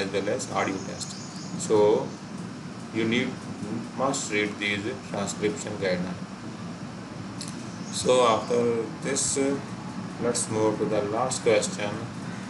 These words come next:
What should you do to a coarse words? Simply read the transcription guideline, and here is the, if there is a coarse word in the audio, transcribe them word for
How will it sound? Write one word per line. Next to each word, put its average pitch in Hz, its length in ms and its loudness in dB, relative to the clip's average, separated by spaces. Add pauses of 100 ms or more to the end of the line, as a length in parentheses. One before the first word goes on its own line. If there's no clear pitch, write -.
(140)
What 135 220 4
should 113 400 6
you 107 100 6 (140)
do 131 100 4 (220)
to 107 160 0
a 104 40 2 (140)
coarse 107 400 2 (460)
words? 95 400 2 (640)
Simply 123 420 6 (1500)
read 120 300 2
the 110 80 8 (100)
transcription 131 800 0
guideline, 117 500 4 (120)
and - 40 -6 (220)
here - 160 -16 (140)
is 104 180 -4
the, 101 100 6 (280)
if 117 180 -2
there 104 240 4
is 98 100 -4 (120)
a - 20 0 (260)
coarse 131 320 2 (120)
word - 180 -4 (140)
in - 40 -20 (140)
the 101 40 -20 (120)
audio, 113 340 -18 (1300)
transcribe 117 640 4 (120)
them 104 200 2 (220)
word 104 340 6 (380)
for - 100 -6